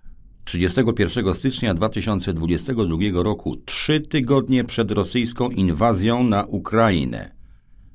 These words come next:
Joe Biden podpisał traktat mówiący o strategicznej współpracy z Katarem jako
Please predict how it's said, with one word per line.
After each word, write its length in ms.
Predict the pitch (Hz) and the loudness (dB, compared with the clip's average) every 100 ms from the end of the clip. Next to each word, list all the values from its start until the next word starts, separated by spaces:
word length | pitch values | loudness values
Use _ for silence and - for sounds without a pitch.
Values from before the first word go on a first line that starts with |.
| - - - - | -20 -20 -10 0
Joe 200 | 113 123 | 2 4
Biden 500 | 107 110 117 123 120 | 2 2 0 -2 -4
podpisał 480 | 104 90 104 - 98 | -6 -4 -6 -2 -4
traktat 520 | 98 104 - 113 104 | -2 -4 -2 -4 -2
mówiący 600 | 101 87 101 98 - - | -2 -2 -2 -4 -6 -4
o 180 | 92 90 | -2 -2
strategicznej 880 | - - 95 104 90 123 - 120 110 | -4 -2 0 0 -2 -4 -4 -4 -4
współpracy 880 | - - 98 90 110 120 117 - - | -6 -8 -4 -4 -2 -2 -4 -6 -10
z 100 | - | -6
Katarem 680 | 71 - 80 90 110 147 151 - - - - - - - - | -6 -4 0 0 0 -2 -8 -12 -14 -18 -20 -20 -20 -14 -2
jako 420 | 92 87 101 | -2 2 2